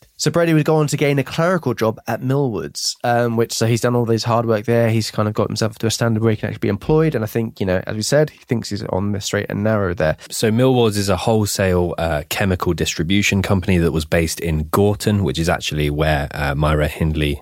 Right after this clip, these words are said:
Speaker 2: uh, was raised. And interestingly, this is where their paths are about to cross.
Speaker 1: Yes, so in January nineteen sixty-one, Hindley got a job as a typist at Millward's. She was eighteen at the time,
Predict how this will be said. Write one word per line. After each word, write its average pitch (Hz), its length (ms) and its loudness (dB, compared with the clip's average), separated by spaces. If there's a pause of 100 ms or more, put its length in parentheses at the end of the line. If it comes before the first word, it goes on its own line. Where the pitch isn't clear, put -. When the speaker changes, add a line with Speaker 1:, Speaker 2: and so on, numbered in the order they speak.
(100)
Speaker 2:
uh, 73 220 -4
was 76 120 -6
raised. 101 460 0
And 80 400 0
interestingly, 104 800 0 (140)
this - 320 -4
is 78 160 -6
where 73 180 0
their 78 140 -2
paths 71 420 -4
are 80 140 -4
about - 360 -4
to - 120 -10
cross. - 560 -4 (320)
Speaker 1:
Yes, 120 220 2
so 117 160 2
in 120 100 2
January 143 400 0
nineteen 123 360 -2
sixty-one, 127 680 0 (140)
Hindley 131 240 2
got 110 100 0
a 110 60 0
job 117 320 0 (160)
as 113 160 -2
a 107 60 -4
typist 151 500 -6
at 87 80 -8
Millward's. 87 420 -4 (340)
She - 140 -4
was 120 100 -6
eighteen 131 340 0
at 110 100 -2
the 107 60 -6
time, 110 360 0